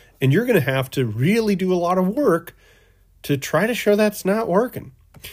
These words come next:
Now, maybe you could say, "Okay, yeah, maybe she was holy, but she sinned later, or she had original sin."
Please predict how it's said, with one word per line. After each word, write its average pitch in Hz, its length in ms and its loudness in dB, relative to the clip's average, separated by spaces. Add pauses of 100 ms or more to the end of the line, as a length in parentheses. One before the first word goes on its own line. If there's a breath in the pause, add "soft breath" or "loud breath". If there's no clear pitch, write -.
(160 loud breath)
Now, 233 100 -2
maybe 302 240 0
you 269 140 0
could 185 160 -2
say, 147 420 2
"Okay, 117 380 -2
yeah, 110 300 -6
maybe 127 300 -2
she 143 220 -4
was 113 180 -4
holy, 143 800 0
but 120 360 -2
she 117 240 -8
sinned 107 440 -6
later, 285 640 -4
or 120 220 -8
she 113 220 -8
had 110 260 -6
original 202 480 -4
sin." 311 460 -6